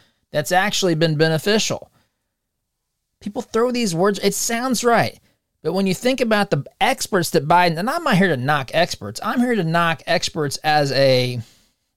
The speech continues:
<laughs> as a ruse. I'm here to knock this concept of experts as a strategy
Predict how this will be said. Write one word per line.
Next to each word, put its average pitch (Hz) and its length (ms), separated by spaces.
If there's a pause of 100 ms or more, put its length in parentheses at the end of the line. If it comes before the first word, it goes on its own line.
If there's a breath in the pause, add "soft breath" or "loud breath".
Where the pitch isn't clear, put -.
<laughs> - 760
as 156 180
a 127 80
ruse. 120 640 (340 loud breath)
I'm 262 200
here 262 140
to 180 100
knock 160 440
this - 180
concept 143 680 (300 soft breath)
of 147 240
experts 143 680 (180 soft breath)
as 151 260
a 143 80
strategy 143 960